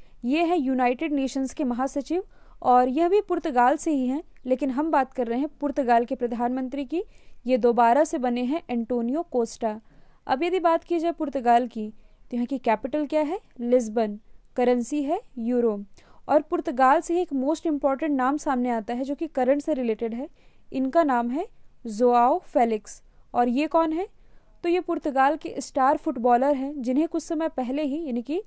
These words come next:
दिसंबर ट्वेंटी नाइनटीन में गोल्डन बॉय अवार्ड से भी सम्मानित किया जा चुका है। नेक्स्ट क्वेश्चन है,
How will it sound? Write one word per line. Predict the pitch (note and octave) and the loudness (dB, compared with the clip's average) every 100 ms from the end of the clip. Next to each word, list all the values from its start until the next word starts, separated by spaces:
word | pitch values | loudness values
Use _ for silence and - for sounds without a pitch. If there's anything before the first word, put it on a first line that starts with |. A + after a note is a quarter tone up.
| - - - | -12 -20 -10
दिसंबर | G#3+ B3 C4+ B3+ E4 | -4 -2 -2 0 0
ट्वेंटी | E4 C#4+ C4+ D4+ | 0 -4 -2 -2
नाइनटीन | C4 A#3 A#3+ D4 | 0 -2 -2 -4
में | C4+ C4 - - - - | -2 -4 -8 -20 -20 -18
गोल्डन | G#3+ A#3 C#4 D4 F4 | -4 2 4 4 2
बॉय | D4 C#4+ | 2 2
अवार्ड | - B3 B3+ | 2 0 0
से | C4 | 0
भी | C4 | -4
सम्मानित | B3+ B3 A3+ A3+ E4 | -4 -4 -4 -4 -6
किया | - B3 | -4 -2
जा | A3+ | -2
चुका | G#3+ A3+ A3+ | -6 -6 -8
है। | A3+ A3+ - _ _ _ _ - - | -8 -10 -14 _ _ _ _ -20 -6
नेक्स्ट | B3+ D4+ | 0 0
क्वेश्चन | - D#4+ D4+ C4+ | 0 -4 -2 -2
है, | D4+ | -4